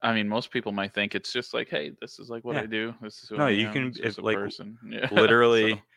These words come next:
Speaker 2: you're picking up trash on the sidewalk.
Speaker 1: Yeah.
Speaker 2: Send it in. If you're, um, I don't know, like, making, like, donations to some program, even, like, volunteering at an event,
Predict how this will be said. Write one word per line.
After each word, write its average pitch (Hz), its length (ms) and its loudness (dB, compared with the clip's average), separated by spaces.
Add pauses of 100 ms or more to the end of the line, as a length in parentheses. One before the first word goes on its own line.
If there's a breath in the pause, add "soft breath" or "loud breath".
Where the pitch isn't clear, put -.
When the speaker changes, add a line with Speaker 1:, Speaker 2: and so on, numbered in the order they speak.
(140)
Speaker 2:
you're 92 160 -6 (160)
picking 107 320 2
up 101 100 0
trash 92 320 2
on 101 80 -4
the 95 80 -6
sidewalk. 104 640 0 (200)
Speaker 1:
Yeah. 110 200 -10 (580)
Speaker 2:
Send 78 340 -2
it 73 100 -4
in. - 140 -10 (600)
If - 260 -2
you're, 85 540 0 (240)
um, 71 580 -10 (1500)
I 85 80 -2
don't 80 140 -6
know, 73 140 -10 (200)
like, 78 200 -12 (260)
making, 80 640 -10 (460)
like, 90 200 -2 (120)
donations 90 560 2
to 90 80 -4
some 90 240 0
program, 90 440 2 (340 loud breath)
even, 131 300 2
like, 117 280 4
volunteering 101 680 2
at 92 80 0
an 87 120 -2
event, 76 420 -2